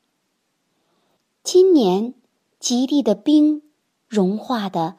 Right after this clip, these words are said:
比以往都要快，野狼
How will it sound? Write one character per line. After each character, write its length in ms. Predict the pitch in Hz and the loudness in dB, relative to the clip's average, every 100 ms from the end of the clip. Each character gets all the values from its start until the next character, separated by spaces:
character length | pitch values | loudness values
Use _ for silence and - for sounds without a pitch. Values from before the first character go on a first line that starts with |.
| _ _ - | _ _ -4
比 180 | 226 | -2
以 200 | 196 220 | 0 -2
往 280 | 285 240 165 - - | 0 0 -2 -10 -4
都 240 | 359 381 | 0 2
要 220 | 349 226 | 0 -2
快， 420 | - - 190 - _ _ _ _ _ _ _ _ _ _ _ _ _ | -8 -8 -8 -8 _ _ _ _ _ _ _ _ _ _ _ _ _
野 260 | 262 254 226 | 2 4 4
狼 300 | 214 226 | 2 2